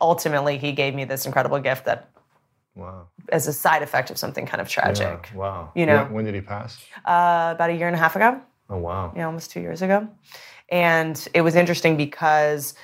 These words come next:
Speaker 1: you really find out who the people are around you when someone in your life passes, 'cause grief
Speaker 2: Mm.
Speaker 1: makes you boring and makes you unable to give anything.
Speaker 2: Wow.
Speaker 1: And you really find out the kind of people that can show up and tolerate you grieving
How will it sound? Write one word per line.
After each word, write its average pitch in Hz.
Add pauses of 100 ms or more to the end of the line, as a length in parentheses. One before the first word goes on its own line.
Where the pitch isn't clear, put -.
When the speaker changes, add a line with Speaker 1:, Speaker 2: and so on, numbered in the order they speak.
(260)
Speaker 1:
you 160
really 165
find 151
out 143
who 156
the 147
people 147
are 135
around 147
you 127 (200)
when 143
someone 135
in 135
your 127
life -
passes, -
'cause 143
grief 147
Speaker 2:
Mm. -
Speaker 1:
makes 143
you 139
boring 202 (200)
and 151 (380)
makes 156
you 156 (200)
unable 151
to -
give 147
anything. 269
Speaker 2:
Wow. 185
Speaker 1:
And 180
you 165
really 165
find 151
out 143
the 175
kind 160
of 151
people 151
that 139
can 151
show 143
up 143
and 143
tolerate 143
you 156
grieving 170